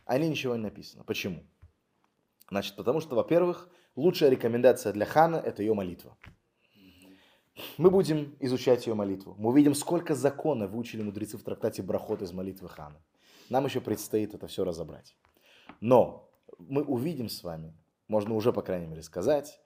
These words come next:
что Гемара в трактате Мегила на четырнадцатом листе перечисляет семь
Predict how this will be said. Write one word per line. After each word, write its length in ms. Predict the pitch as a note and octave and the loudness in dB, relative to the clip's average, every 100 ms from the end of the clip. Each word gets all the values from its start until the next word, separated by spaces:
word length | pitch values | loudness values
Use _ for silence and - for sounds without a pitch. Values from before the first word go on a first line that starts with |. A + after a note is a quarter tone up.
| _ _ | _ _
что 280 | - - G2+ | -10 -2 -2
Гемара 380 | F#2 G2+ G#2+ D3 | -2 2 4 4
в 80 | |
трактате 460 | - G#2 B2 A#2 - | 2 -2 -2 -2 -4
Мегила 560 | G2+ F#2+ G2+ E2+ E2 - | -8 -6 -4 -4 -8 -12
на 100 | F2 | -14
четырнадцатом 560 | - A2+ G2+ - E2+ D#2+ | -8 -8 -8 -12 -14 -14
листе 400 | - - D3+ D#3+ _ _ _ _ _ | -8 -2 -2 -4 _ _ _ _ _
перечисляет 840 | A2 G2+ G2 G2+ - C3+ D3+ D3 - | -6 -6 -6 -6 6 8 8 4 -12
семь 500 | - C#3+ D#3 D3+ | 2 4 4 -2